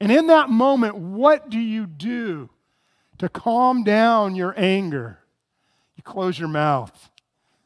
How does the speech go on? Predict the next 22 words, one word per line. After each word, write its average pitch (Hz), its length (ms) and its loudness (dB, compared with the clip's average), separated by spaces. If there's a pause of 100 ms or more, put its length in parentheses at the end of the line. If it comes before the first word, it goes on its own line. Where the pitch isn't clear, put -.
(2250)
Take 147 240 -12
a 160 40 -8
deep 147 280 -12
breath. 127 580 -12 (2250)
In 147 180 -10
and 135 140 -10
out. 120 300 -14 (1900)
You 165 120 -16
slow 175 380 -10
down 147 400 -4 (880)
and 127 120 -14
you 127 60 -14
take 147 260 -10
a 147 60 -6
deep 143 260 -10
breath 147 280 -6
in 185 380 -6
and 139 140 -12
a 127 60 -10
deep 131 260 -12
breath 151 340 -6
out. 131 360 -12